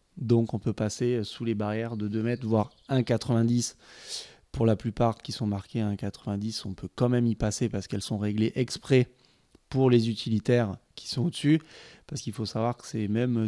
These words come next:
utilitaires sont vendus en neuf places familiaux. Donc, ils sont censés pouvoir accéder aux barrières, au parking, à la plage. Donc, passer sous ce type de barrière.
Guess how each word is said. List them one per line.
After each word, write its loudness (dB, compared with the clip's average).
utilitaires 0
sont 2
vendus 6
en 6
neuf 4
places 2
familiaux. 0
Donc, 6
ils -10
sont 0
censés 0
pouvoir 4
accéder 2
aux 0
barrières, 0
au 0
parking, 0
à -4
la -2
plage. 6
Donc, -2
passer -6
sous -14
ce -12
type -12
de -2
barrière. -4